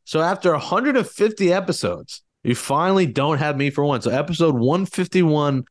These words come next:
will be Brownless in Seattle, and it'll be Vogelbackless in Seattle for the All-Star game. He's on the ballot, and the fact he's on the ballot is like a laughing stock.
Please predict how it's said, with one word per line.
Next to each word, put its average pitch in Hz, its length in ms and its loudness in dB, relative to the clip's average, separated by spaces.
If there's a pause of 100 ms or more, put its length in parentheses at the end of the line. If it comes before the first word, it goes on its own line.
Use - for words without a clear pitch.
(120)
will 131 200 2
be 120 160 0
Brownless 165 960 0 (320)
in 139 180 0
Seattle, 139 800 0 (380)
and 113 80 -4
it'll 117 140 -2
be 131 180 0
Vogelbackless 113 880 0
in 107 60 -4
Seattle 104 380 0
for 107 80 -6
the 101 100 0
All-Star 107 460 -2
game. 85 260 -8
He's 123 160 0
on 135 100 0
the 107 80 -2
ballot, 98 460 -2
and 87 240 -8 (280)
the 120 60 -4
fact 151 280 -4
he's 120 100 0
on 120 80 -2
the 95 80 -8
ballot 87 540 -4
is 85 100 -8
like 85 140 -6
a 87 40 -6
laughing 87 420 -8
stock. - 440 -8